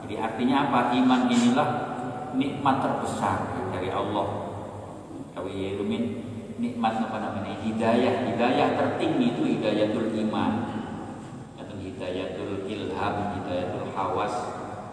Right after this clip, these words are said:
hidayatul akal, hidayatul din, sampai hidayatul iman. Nah, kalau kita ini diberi hidayah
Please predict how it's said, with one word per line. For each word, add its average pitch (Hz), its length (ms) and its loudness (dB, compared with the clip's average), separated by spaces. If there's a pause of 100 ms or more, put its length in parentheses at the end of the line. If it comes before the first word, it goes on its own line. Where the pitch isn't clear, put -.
(180)
hidayatul 92 760 -4
akal, 107 680 0
hidayatul 95 500 -2 (140)
din, 120 180 2 (800)
sampai 120 560 -2
hidayatul 98 800 -2 (160)
iman. 107 260 2 (460)
Nah, - 200 -10
kalau 98 240 -4
kita 98 120 -2
ini 117 160 4
diberi 98 320 -4
hidayah 95 300 0